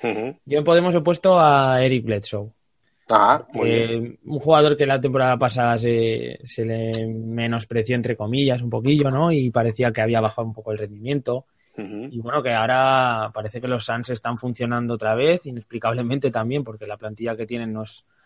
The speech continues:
Speaker 2: no es la más competitiva que, que se puede esperar de una plantilla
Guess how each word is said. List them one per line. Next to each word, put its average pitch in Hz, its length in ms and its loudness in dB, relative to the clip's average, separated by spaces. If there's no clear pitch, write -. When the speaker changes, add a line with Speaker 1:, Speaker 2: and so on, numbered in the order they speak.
Speaker 2:
no 127 180 -4
es 117 80 -4
la 117 400 2
más 113 240 -4
competitiva 113 840 -2
que, 107 500 -6
que 110 140 -4
se 107 120 -10
puede 107 180 -6
esperar 110 280 -4
de 110 60 0
una 110 140 -4
plantilla 107 720 -4